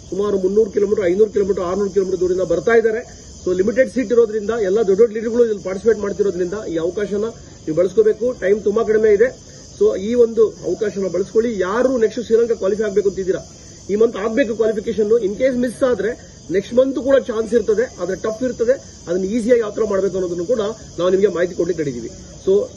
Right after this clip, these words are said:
definitely ಒಂದು ನಿಮ್ಮ ನಿರ್ಧಾರ ನಿಮ್ಮ ಲೈಫಲ್ಲಿ ಒಂದು ದೊಡ್ಡ ಬದಲಾವಣೆ ಕಾರಣ ಆಗುತ್ತೆ. Wish you all the best.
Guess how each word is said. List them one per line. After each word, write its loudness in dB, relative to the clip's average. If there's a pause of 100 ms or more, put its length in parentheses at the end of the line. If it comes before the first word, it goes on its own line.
(100)
definitely 0
ಒಂದು 0
ನಿಮ್ಮ 0
ನಿರ್ಧಾರ 2 (140)
ನಿಮ್ಮ -2
ಲೈಫಲ್ಲಿ 0
ಒಂದು -2
ದೊಡ್ಡ -2
ಬದಲಾವಣೆ 0
ಕಾರಣ -2
ಆಗುತ್ತೆ. -2
Wish -8
you 2
all 2
the 0
best. -6